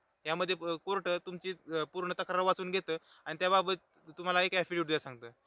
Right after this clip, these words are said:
आणि ॲफिडेव्हिट दिल्यानंतर जर कोर्टाला असं वाटलं की याच्यामध्ये कुठला तरी कॉग्निझेबल ऑफे-,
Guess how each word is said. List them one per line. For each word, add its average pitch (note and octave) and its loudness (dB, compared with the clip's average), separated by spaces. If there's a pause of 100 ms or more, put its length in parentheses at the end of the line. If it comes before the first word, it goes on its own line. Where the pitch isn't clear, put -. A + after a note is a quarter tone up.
(240)
आणि D#3+ -4
ॲफिडेव्हिट F3+ 2
दिल्यानंतर F#3+ 0 (280)
जर F#3 0 (120)
कोर्टाला G3 2
असं G3 0
वाटलं G3+ 4
की E3+ -4
याच्यामध्ये F3 2
कुठला F3 -6
तरी F3+ -4
कॉग्निझेबल F3+ 0
ऑफे-, F3+ 0